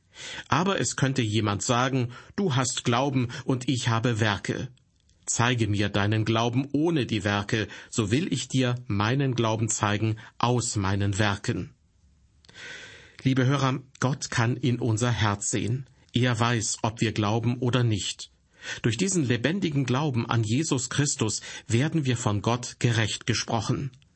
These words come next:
Ein anderer Mensch jedoch kann nicht in unser Herz sehen. Er kann nur Ihre und meine offensichtlichen Taten sehen, also die Frucht des Glaubens.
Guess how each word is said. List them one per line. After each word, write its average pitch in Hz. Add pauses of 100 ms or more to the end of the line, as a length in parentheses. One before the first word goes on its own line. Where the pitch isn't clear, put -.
(540)
Ein 101
anderer 139
Mensch 117
jedoch 170 (220)
kann 160
nicht 170
in 110
unser 110
Herz 98
sehen. 113 (560)
Er 123
kann 185
nur 175
Ihre 143
und 117
meine 117 (200)
offensichtlichen 123
Taten 123
sehen, 101 (280)
also 117 (200)
die 147
Frucht -
des 98
Glaubens. 101